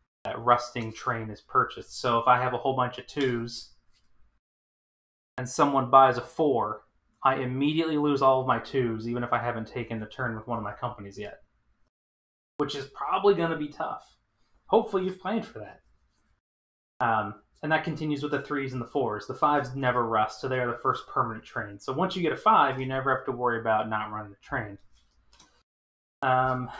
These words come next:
there are a couple of sixes. Two sixes. Once somebody buys the first six,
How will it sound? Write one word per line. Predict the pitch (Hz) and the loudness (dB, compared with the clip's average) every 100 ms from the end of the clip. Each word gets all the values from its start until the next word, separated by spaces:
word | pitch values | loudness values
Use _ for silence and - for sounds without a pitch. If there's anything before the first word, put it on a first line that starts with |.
| - - | -18 -10
there | 139 135 - | -4 -2 2
are | 123 120 113 107 104 101 | 2 4 2 0 -4 -6
a | - | -6
couple | 143 120 | -4 -4
of | 127 | -4
sixes. | 247 247 359 311 - - - - _ _ _ _ _ _ _ _ _ _ _ _ _ _ _ _ _ _ _ _ 214 | -4 -2 -4 -4 -8 -10 -16 -20 _ _ _ _ _ _ _ _ _ _ _ _ _ _ _ _ _ _ _ _ -8
Two | |
sixes. | - - - - _ _ _ _ - - | -8 -12 -18 -20 _ _ _ _ -20 -8
Once | 160 196 - | 0 0 2
somebody | 214 202 190 | 2 4 4
buys | 175 165 | 2 0
the | 127 | -6
first | - 170 - - - | 2 2 2 -4 -4
six, | 180 220 - - - | -2 -2 -4 -10 -12